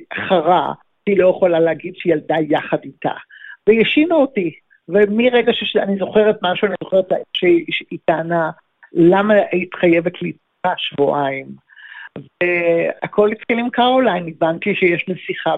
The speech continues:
בעולם, שאומנם אני רחוקה מה-, החיים שלי רחוקים מהחיים של הנסיכה, אבל ברגע שאת פוקחת עיניים ואת מזהה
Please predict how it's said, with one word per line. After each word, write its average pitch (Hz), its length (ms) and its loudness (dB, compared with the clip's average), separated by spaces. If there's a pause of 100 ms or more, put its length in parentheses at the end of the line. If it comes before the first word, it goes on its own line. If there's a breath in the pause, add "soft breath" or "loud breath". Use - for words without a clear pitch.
בעולם, 151 440 -2 (520 loud breath)
שאומנם 156 520 -2
אני 170 280 -6
רחוקה 165 540 -2
מה-, 165 340 -2
החיים 170 320 -4
שלי 170 240 -2
רחוקים 170 560 -6
מהחיים 156 420 -6
של 170 120 -4
הנסיכה, 147 640 -8 (580 loud breath)
אבל 156 100 -2 (100)
ברגע 185 280 4
שאת 214 220 0
פוקחת 190 400 0
עיניים 202 440 0
ואת 165 180 0
מזהה 156 500 -4